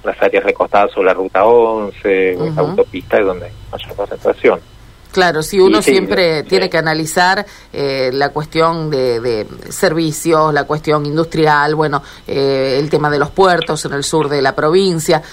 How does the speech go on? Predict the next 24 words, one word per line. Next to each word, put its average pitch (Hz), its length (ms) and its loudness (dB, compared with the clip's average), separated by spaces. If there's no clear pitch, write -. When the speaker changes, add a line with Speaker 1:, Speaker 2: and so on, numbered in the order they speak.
Speaker 2:
todo 170 180 4
eso 202 200 4
Speaker 1:
Sí. - 40 -2
Speaker 2:
que 180 60 -4
seguramente 160 540 0
es 202 80 -2
lo 151 120 2
que 151 100 -2
atrae 165 460 0
la, 127 240 -2
la 131 100 -4
mayor 147 260 -4
cantidad 147 340 0
de 147 60 0
población, 143 640 0
¿no? 131 200 -4
Speaker 1:
Sí, 110 240 4
incluso, 110 340 2
bueno, 101 160 4
si - 100 -4
lo 101 120 4
analiza 101 420 2
uno 110 280 4
en, 104 220 -8